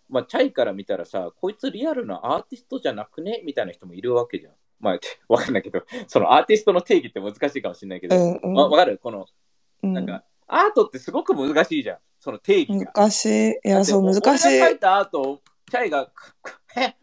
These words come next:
Speaker 1: 何描いてんだよ、ボケ」って思ってても、俺がアートって言って、それがアートであればアートだからってなっちゃうじゃん。その、
Speaker 2: そう、そうなんだよ。難し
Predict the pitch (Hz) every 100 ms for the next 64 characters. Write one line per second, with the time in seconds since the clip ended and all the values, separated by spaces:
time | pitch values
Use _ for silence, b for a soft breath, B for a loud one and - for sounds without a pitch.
0 | _ 160 233 302 - 139 131 120 113 101
1 | 113 117 175 147 - 127 147 247 - 233
2 | 151 120 131 - _ - 180 311 330 330
3 | 349 - - _ - - - 139 180 175
4 | 170 160 - 160 156 131 101 98 95 107
5 | 110 - 87 87 92 87 _ _ 147 156
6 | 202 - 107 - - _ _ _ _ -
7 | 135 107 95 - _ _ _ _ _ _
8 | _ _ _ _ _ - - 196 190 269
9 | 240 185 175 175 185 208 240 240